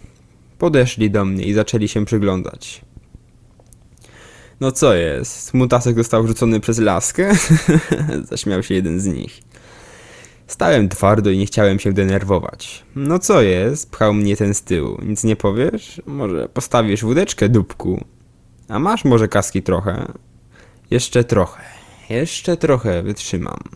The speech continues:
Na glebę dostałem kopa tak, że się przewróciłem na piach. Spodziewałem się tego. Ale dalej starałem się, żeby zostawili mnie w spokoju.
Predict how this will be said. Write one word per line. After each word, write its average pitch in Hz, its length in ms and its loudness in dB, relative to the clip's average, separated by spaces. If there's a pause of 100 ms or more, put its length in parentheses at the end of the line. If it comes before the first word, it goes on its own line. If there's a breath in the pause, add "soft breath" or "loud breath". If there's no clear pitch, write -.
(1900 soft breath)
Na 190 160 4
glebę 196 540 4
dostałem 113 500 2
kopa 98 360 2
tak, 131 240 0
że 123 140 2
się 107 220 0
przewróciłem 113 600 4
na 98 120 4
piach. - 500 -6 (300)
Spodziewałem 117 720 4
się - 200 -6
tego. - 300 -12 (720 loud breath)
Ale 185 240 2
dalej 165 280 4
starałem 113 480 4
się, 110 180 2
żeby 98 260 0
zostawili 104 440 2
mnie 101 140 2
w - 40 -8
spokoju. - 480 -4